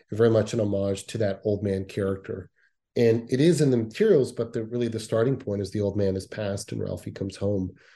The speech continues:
to try to put on a Christmas and step into those shoes. And, you know, this idea as a kid, kids' movies, first one, kid's perspective, you want the perfect Christmas gift, but you know this as a parent,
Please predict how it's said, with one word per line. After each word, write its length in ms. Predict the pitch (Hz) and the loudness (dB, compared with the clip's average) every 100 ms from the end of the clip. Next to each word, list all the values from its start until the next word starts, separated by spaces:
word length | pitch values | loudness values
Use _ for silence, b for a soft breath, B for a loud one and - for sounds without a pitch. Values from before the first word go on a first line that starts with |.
| b - | b -14
to 80 | - | -2
try 160 | 107 | 0
to 60 | 95 | 0
put 200 | - 104 | 0 0
on 120 | 95 | 0
a 40 | |
Christmas 440 | 95 101 - 98 - | -2 -4 -4 -6 -6
and 120 | 95 | -6
step 340 | - 104 95 | -4 -2 -2
into 160 | 95 87 | -4 -6
those 200 | 82 80 | -8 -10
shoes. 460 | - - - - - _ b b _ | -12 -14 -18 -20 -20 _ b b _
And, 440 | 120 107 101 98 90 - _ _ - | 2 4 4 2 -4 -10 _ _ 0
you 100 | 123 | 4
know, 140 | 113 | 6
this 180 | 110 113 | 4 2
idea 400 | 113 107 120 135 | 2 0 2 4
as 140 | 113 107 | 4 0
a 60 | |
kid, 480 | 107 - 170 127 120 | -4 2 2 2 -4
kids' 200 | 147 131 | -10 -4
movies, 460 | 135 120 120 113 - _ _ _ - | -2 -2 -2 -6 -14 _ _ _ -6
first 220 | 120 117 | -4 0
one, 160 | 120 113 | 0 2
kid's 180 | 110 - | -2 -6
perspective, 540 | 107 117 107 113 104 | -4 -2 0 -2 -2
you 120 | 104 | 0
want 180 | 101 95 | 0 -2
the 60 | 101 | -2
perfect 340 | 107 104 101 | -4 -4 -4
Christmas 380 | 110 107 95 - | -4 -2 -6 -4
gift, 260 | 95 92 | -6 -6
but 120 | - 120 | -8 0
you 80 | |
know 140 | 117 110 | 4 4
this 220 | 101 - | 2 -4
as 120 | 95 | -8
a 40 | 87 | -6
parent, 500 | - 165 110 107 | 2 4 2 -2